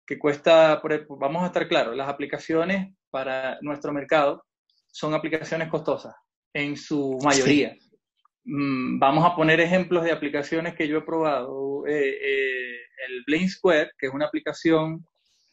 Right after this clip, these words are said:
Speaker 1: no de interiores, pero sí, eh, tiene que ver con localización, G P S y todas estas cosas. Esta aplicación cuesta alrededor de treinta, treinta y cinco dólares.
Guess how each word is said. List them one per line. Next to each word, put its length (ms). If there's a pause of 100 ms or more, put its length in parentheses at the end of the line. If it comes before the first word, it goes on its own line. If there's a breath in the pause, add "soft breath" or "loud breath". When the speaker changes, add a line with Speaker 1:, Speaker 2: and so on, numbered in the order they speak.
(140)
Speaker 1:
no 280
de 100
interiores, 640
pero 240
sí, 640
eh, 380
tiene 200
que 120
ver 200
con 720 (140)
localización, 1040
G 160
P 300
S 160
y 100
todas 220
estas 180
cosas. 340 (460 soft breath)
Esta 220
aplicación 560
cuesta 580
alrededor 540
de 280
treinta, 520 (360)
treinta 320
y 80
cinco 340
dólares. 360